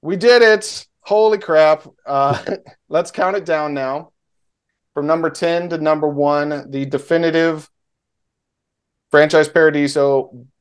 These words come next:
best horror setting top ten list. Number ten, the Scottish Summer Isle Mayday Festival from The Wicker Man.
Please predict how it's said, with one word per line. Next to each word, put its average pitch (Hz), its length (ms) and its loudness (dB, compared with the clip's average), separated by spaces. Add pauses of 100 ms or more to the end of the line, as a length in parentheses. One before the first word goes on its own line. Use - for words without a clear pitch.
(120)
best 143 400 2 (100)
horror 139 320 -2
setting 127 680 -2 (260)
top 143 240 0
ten 139 240 -2
list. 117 520 -2 (160)
Number 135 300 0
ten, 135 420 0
the 131 80 -8
Scottish 135 640 0
Summer 135 400 0
Isle 120 400 4
Mayday 117 380 -4
Festival 107 680 -2
from 110 180 -4
The 104 80 -2
Wicker 101 260 -4
Man. 101 420 -8